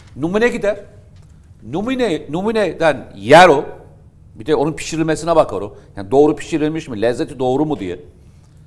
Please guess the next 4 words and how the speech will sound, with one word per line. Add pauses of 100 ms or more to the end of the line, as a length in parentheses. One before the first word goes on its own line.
(480)
Ya
arkasından
sonra (560)
yemekler